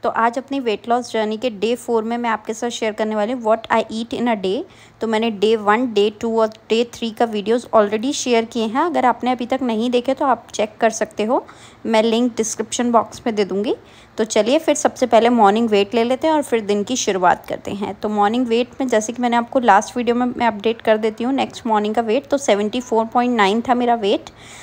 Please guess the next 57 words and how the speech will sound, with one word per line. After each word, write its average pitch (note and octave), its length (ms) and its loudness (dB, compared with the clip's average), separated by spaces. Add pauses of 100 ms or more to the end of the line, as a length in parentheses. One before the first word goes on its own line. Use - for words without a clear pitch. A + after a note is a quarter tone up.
(180)
अ, G3+ 240 8
क्योंकि A3+ 320 0
मैंने A3+ 280 0
थोड़ा B3 340 0
सा C#4 160 0
चीट B3+ 320 -6
किया A3 180 2
था C#4+ 120 -2
लास्ट A#3+ 420 2
डे, C4+ 160 0 (380)
तो A3+ 100 2
उस A#3 160 -4
वजह A3+ 180 -2
से B3+ 140 -4
थोड़ा A#3+ 240 -2
सा A#3+ 120 -2
वेट A3 260 -2
कम A#3 280 0
तब A#3 240 4
नहीं A#3 280 0
हुआ B3 160 4
था, C#4+ 100 0
हंड्रेड A#3 400 0
ग्राम्स A#3 320 2
कम B3 220 0
हुआ A#3+ 180 2
था। F4 120 -4
अब F4 200 2
बात G#3 300 4
कर A3 120 2
लेते A3+ 200 -2
हैं D4 80 2
मॉर्निंग A3+ 380 2
ड्रिंक A3 320 -2
की। E4+ 160 -2 (420)
तो A#3 60 -4
मॉर्निंग A#3 320 2
ड्रिंक B3 260 0
पे C4 60 -2
मैंने B3+ 240 0
यहाँ A#3 320 0
पे D4+ 140 0 (200)
pinch C#4+ 340 0
of B3 120 2
turmeric A#3+ 500 0 (160)
powder G3+ 320 4 (240)
और G#3 360 6 (120)
half A#3+ 180 0
spoon C#4 360 0
of C4 60 -6
जीरा G#3 280 2
रात A3 240 0
भर A3+ 200 -4
सोक G#3+ 280 -4 (100)
करके G#3+ 220 -2
रखा A#3 280 -2
था D4+ 180 -2